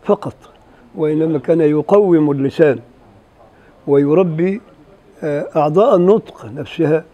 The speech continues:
للطفل، بحيث، آه، ينطق،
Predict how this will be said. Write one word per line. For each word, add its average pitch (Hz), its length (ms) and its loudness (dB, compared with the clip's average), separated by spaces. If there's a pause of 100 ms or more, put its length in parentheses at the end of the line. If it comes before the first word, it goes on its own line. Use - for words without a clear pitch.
(640)
للطفل، 165 440 -4 (680)
بحيث، 170 460 -2 (960)
آه، 147 720 -2
ينطق، - 720 -2